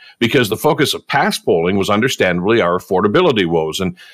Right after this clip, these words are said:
even though that problem still haunts many Canadians,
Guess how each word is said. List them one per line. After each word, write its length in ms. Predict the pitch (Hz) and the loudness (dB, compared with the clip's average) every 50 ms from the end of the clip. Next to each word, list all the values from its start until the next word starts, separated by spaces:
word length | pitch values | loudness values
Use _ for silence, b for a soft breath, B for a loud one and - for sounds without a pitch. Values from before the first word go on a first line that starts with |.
| B B | B B
even 180 | 127 135 135 127 | 2 4 4 4
though 160 | 131 113 101 | 4 2 2
that 260 | 95 113 131 - - - | 2 0 0 0 -2 0
problem 340 | 123 120 120 117 107 98 | 0 0 2 2 0 0
still 480 | - - - - - 180 170 143 110 85 | 0 -2 -2 0 2 2 2 2 2 0
haunts 280 | 92 101 98 87 87 104 | 0 -2 -2 -2 -2 -2
many 200 | 104 95 90 87 | -2 0 -2 -2
Canadians, 640 | - 95 101 117 131 120 101 80 78 82 - - | -2 -2 0 0 0 0 0 -2 -4 -6 -10 -12